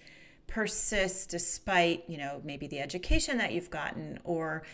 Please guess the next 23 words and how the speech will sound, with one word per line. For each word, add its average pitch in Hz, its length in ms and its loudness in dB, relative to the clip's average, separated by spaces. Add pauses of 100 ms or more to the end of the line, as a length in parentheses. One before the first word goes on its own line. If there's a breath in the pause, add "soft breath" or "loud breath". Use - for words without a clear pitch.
(140 loud breath)
the 202 80 -4
experience 247 800 0
that - 140 -6
you 165 100 -2
have 151 560 -6
or 214 140 -4
even 269 340 -2
the 202 120 0
accomplishments 285 1080 -6
that - 200 -6
you've 175 220 -2
achieved. 156 600 -4 (500 loud breath)
And 226 200 4
regardless 220 1600 2 (1040 soft breath)
of, 190 540 8 (520)
you 190 120 -2
know, 160 160 -2
kudos 285 500 0
and 180 180 -2
accolades 233 540 0
and 175 140 -2
promotions 208 720 -2
and, 175 220 -2